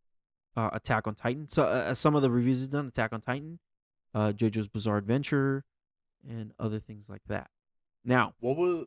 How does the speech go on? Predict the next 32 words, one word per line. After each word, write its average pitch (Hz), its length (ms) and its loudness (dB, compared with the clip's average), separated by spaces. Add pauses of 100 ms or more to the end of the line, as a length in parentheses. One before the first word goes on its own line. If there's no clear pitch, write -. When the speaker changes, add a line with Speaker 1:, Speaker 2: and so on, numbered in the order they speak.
Speaker 2:
what 143 180 0
was 175 140 -4
his 156 80 -14
name 123 180 -2
again? 185 240 -6 (680)
Speaker 1:
Uh, 110 260 2
Totally 175 320 4
Not 135 220 0
Mark. 107 180 -6 (3250)
The 143 100 4
questions 220 440 6
in 165 140 4
video, 170 240 6
uh, 135 180 4
he, 117 260 -4
I'm 127 220 2
reading 135 260 4
a 117 60 2
little 113 220 0
bit 107 160 -2
ahead. 107 400 -2
Uh, 123 200 4
"Two - 160 -2
nights 202 280 2
ago, 143 160 6
I 131 60 8
received 139 400 2
an 135 120 -8
email 147 220 0
notifying 131 500 0
me 123 100 -2
that 110 180 -2